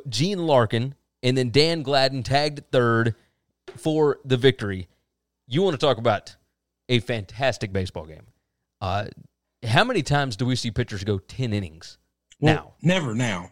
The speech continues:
Speaker 2: It'll never happen again.
Speaker 1: It's, it's insane to think about. And it, it wasn't like this guy was throwing, you know, heat. He wasn't throwing, you know, a hundred miles an hour. Like, even from the jump, he just knew, ha-, like, all of them.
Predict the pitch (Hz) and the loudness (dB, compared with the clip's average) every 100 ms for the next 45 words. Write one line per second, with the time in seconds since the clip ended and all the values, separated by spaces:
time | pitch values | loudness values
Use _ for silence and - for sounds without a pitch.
0 | - 135 139 156 151 147 131 107 95 98 | -6 0 2 2 2 2 0 -6 -6 -8
1 | - - _ _ 139 139 - 151 139 185 | -10 -20 _ _ -4 -4 -6 -6 -4 -6
2 | 165 185 180 170 139 190 170 107 - _ | -4 -4 -4 -4 -6 -8 -8 -12 -14 _
3 | _ 147 165 165 165 247 262 190 175 180 | _ -2 0 2 4 2 2 -2 -2 -4
4 | - 156 151 131 - 151 139 120 104 95 | -2 -2 -2 -4 -2 -2 0 -2 -4 -10
5 | _ 131 98 90 - _ - 214 147 - | _ -6 -6 -8 -16 _ -2 -2 -2 -6
6 | - 123 170 180 139 127 175 151 120 120 | -8 -4 0 0 0 -2 0 0 -2 -6
7 | - _ 120 107 104 - _ _ 117 135 | -12 _ -6 -4 -6 -10 _ _ -2 0
8 | 127 120 104 113 196 139 123 - _ _ | 0 -2 -2 -2 -2 -2 -4 -8 _ _
9 | _ _ 131 - 175 202 160 170 127 107 | _ _ -2 0 -2 -2 -2 -2 -2 -6
10 | 104 196 285 - - _ _ _ _ _ | -2 -2 -2 -8 -20 _ _ _ _ _
11 | _ - 233 233 240 190 135 160 214 196 | _ -4 -4 -2 -4 -4 -2 -2 -2 -4
12 | 202 190 _ _ _ _ _ _ - 131 | -4 -6 _ _ _ _ _ _ -14 -2
13 | 147 - 160 127 185 240 156 104 90 | -2 0 0 2 2 4 0 -2 -10